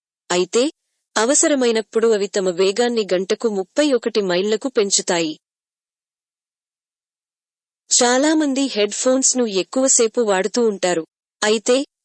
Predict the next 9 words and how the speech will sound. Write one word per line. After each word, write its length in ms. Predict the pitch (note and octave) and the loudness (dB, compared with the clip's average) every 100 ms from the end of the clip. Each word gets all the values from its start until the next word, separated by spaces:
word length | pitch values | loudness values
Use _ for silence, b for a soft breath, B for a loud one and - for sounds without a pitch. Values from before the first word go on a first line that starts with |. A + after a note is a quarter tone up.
| _ - | _ -2
కేవలం 500 | B3 C#4 D#4 E4 D4 | 0 2 2 0 0
ఒక 180 | A#3 A#3 | 0 -2
గంట 320 | G3 G3+ A3+ | -2 -2 -2
పాటు 360 | B3+ B3+ A#3+ A3+ | 0 0 0 0
హెడ్ 180 | F#3+ F3 | -2 -2
ఫోన్స్ 400 | - B3+ B3 E3+ | 0 0 0 0
ధరించడం 500 | F#3+ G3+ - G3+ G3 | -2 0 0 0 0
వల్ల 220 | G3+ G#3+ | 0 0
మీ 200 | A3 | -2